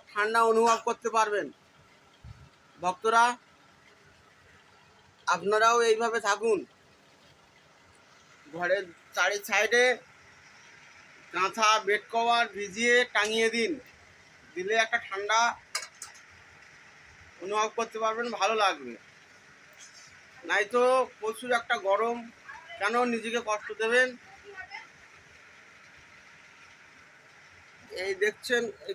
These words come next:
কাপড় টাঙিয়ে দিয়েছি আমি দেয়ালে, চারি সাইড থেকে কাপড় টাঙিয়ে দিয়েছি, ভিজে কাপড়,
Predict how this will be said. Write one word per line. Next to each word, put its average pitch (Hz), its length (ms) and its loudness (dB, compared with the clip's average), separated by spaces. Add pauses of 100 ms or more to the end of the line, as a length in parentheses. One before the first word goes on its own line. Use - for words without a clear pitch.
কাপড় 190 420 -2
টাঙিয়ে 202 260 0
দিয়েছি 208 380 -6
আমি 214 220 -2
দেয়ালে, 190 320 -2 (760)
চারি 175 220 -6
সাইড 190 260 -4
থেকে 202 220 -8
কাপড় 165 260 -4
টাঙিয়ে 185 280 -2
দিয়েছি, 196 480 -6 (300)
ভিজে 170 220 -8
কাপড়, 185 420 -2